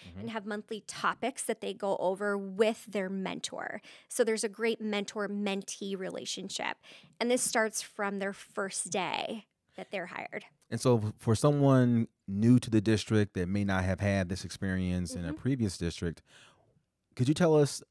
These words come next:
Speaker 1: why are mentors so important?
Speaker 2: You know, they're there to help you with leadership building.
Speaker 1: Mm-hmm.
Speaker 2: Um, they're there to support you with,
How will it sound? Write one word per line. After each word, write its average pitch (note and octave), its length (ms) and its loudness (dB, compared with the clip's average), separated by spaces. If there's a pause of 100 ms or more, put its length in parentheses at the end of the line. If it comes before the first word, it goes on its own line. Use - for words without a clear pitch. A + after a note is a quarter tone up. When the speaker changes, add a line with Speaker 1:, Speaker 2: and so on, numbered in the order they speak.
Speaker 1:
why A#2+ 400 4
are D#3+ 100 4
mentors A2 800 4 (120)
so G#2+ 220 -4
important? A2 460 -4 (1300)
Speaker 2:
You E4+ 100 4
know, F4 120 8
they're F4 260 4
there A#3 420 2
to A#3+ 120 -4
help A#3 340 -4
you C4 160 0
with A#3 280 2 (440)
leadership A3 880 -2 (120)
building. - 520 -8 (240)
Speaker 1:
Mm-hmm. A#3+ 120 -6
Speaker 2:
Um, G#3+ 160 -4
they're A#3+ 180 0
there B3 280 4
to C4 140 -2
support C4 560 -6
you G#3 240 0 (160)
with, G#3+ 300 4